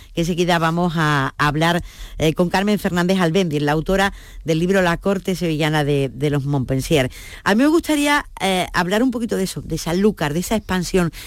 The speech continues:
Ellos encuentran en Sanlúcar de Barrameda, eh, su lugar de veraneo, ¿no? Que, por cierto, eh, el ir a veranear y el mar también es otra de las costumbres, eh, que los duques, eh, impulsan o, o ponen de moda, ¿no?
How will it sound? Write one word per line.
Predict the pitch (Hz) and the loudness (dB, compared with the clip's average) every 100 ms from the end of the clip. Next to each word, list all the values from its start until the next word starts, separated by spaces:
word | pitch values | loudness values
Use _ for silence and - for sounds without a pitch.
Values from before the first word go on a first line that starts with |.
| - | -2
Ellos | - 240 294 | 2 4 4
encuentran | 262 262 254 262 | 2 -2 0 0
en | 240 | -2
Sanlúcar | 220 214 220 226 262 262 - - | 0 0 0 0 -2 -2 -16 -2
de | 196 | 0
Barrameda, | 180 170 170 170 196 226 269 - - - - | 2 0 0 -2 0 0 -2 -10 -12 -18 -4
eh, | 175 170 - 165 - | 0 0 -2 -8 -10
su | 90 - - | -10 -10 0
lugar | 190 170 214 302 | 2 4 4 2
de | 277 | 0
veraneo, | 185 170 175 311 240 | -2 -2 -2 -2 -2
¿no? | 302 | 0
Que, | - | 0
por | 151 147 | 0 -4
cierto, | - 262 262 185 - - - - - - - | -2 -4 -2 -6 -8 -20 -20 -20 -20 -20 -14
eh, | - 156 - | -6 -6 -4
el | 147 160 | -4 0
ir | 208 | 0
a | 233 | 0
veranear | 233 208 208 233 254 | -2 -2 -2 -2 0
y | |
el | 208 160 | -2 0
mar | 185 254 | 0 0
también | 185 165 170 | -2 -2 -2
es | 202 | 0
otra | 220 220 | 2 2
de | 180 | 2
las | 151 | 0
costumbres, | - 135 - 185 160 - - - - | -4 -8 -4 -2 -2 -6 -14 -20 -4
eh, | 139 | -2
que | 143 143 | -2 0
los | 143 | 0
duques, | 143 156 147 | 0 0 0
eh, | 139 131 131 - - 127 123 | 0 0 -2 -4 -6 -6 0
impulsan | 135 131 311 - 143 | 0 2 0 2 0
o, | 131 131 117 135 | 2 0 2 0
o | 117 | 0
ponen | 151 147 | 0 0
de | 127 | 2
moda, | 156 339 139 | 2 2 2
¿no? | 147 | 0